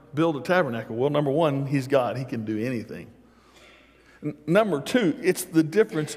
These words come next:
in your heart. Because when you've been blessed,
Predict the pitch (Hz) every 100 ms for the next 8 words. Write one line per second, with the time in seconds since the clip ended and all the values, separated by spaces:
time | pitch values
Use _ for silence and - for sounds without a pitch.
0 | - 151 139 139 127 - 180 104 - -
1 | - _ _ _ _ _ _ _ _ _
2 | _ - - - 214 170 - - - 180
3 | 170 190 269 214 202 175 139 151 170 247
4 | - -